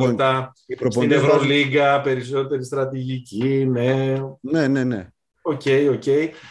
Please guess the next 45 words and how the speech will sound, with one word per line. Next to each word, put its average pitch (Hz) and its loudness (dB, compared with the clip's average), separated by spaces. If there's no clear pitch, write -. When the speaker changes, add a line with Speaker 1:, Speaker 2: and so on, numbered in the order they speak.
Speaker 1:
Αλλά 214 0
στο 214 -4
τέλος 254 -6
της - -12
ημέρας 247 -2
είναι, 254 -2
ρε 247 -2
παιδί 247 -4
μου, 254 -4
ξέρεις, 277 -6
μερικές 214 -2
φορές 254 -2
είναι, 220 -4
είναι 170 0
στη - -2
βραδιά 175 0
του. 170 -10
Speaker 2:
Ρε 156 0
Παναγιώτη, 170 4
να 170 2
σε 156 -2
ρωτήσω 147 2
Speaker 1:
Μήπως; 143 2
Speaker 2:
κάτι. 127 -8
Ήταν, 175 2
ήταν, 170 2
ήταν 151 -2
θέμα 160 0
adjustments, 135 -2
λοιπόν, 127 -2
η 127 0
ήττα 131 -2
του 127 -4
Ολυμπιακού; 120 -4
Αυτή 262 -2
είναι 165 4
η 113 0
συζήτηση. 107 -10
Έπρεπε 175 0
να 165 2
κάνει 180 2
adjustments 170 0
ο 135 2
Μπαρτζόκας; 131 -4
Speaker 1:
Τώρα, 135 0